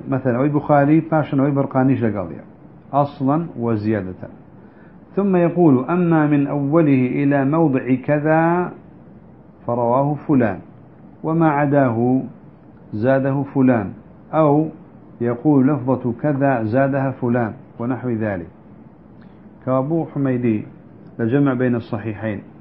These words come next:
هم من حيث الإجمال، هم من حيث تفصيل ذكر زيادات لم سند متن وشرح كلمات أكا.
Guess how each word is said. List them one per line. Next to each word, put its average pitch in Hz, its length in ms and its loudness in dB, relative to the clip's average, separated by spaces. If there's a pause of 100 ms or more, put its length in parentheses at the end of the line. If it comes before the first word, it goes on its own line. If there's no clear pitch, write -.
هم 143 300 -4 (120)
من 120 120 -4
حيث 131 260 -4
الإجمال، 107 560 -2 (560)
هم 151 120 -2
من 135 260 0
حيث 143 320 -4 (300)
تفصيل 139 840 2 (560)
ذكر 127 520 4
زيادات 123 640 2 (500)
لم 110 280 -4
سند 131 340 -2
متن 127 500 -2 (140)
وشرح 123 400 -6
كلمات 135 600 0
أكا. 110 320 -8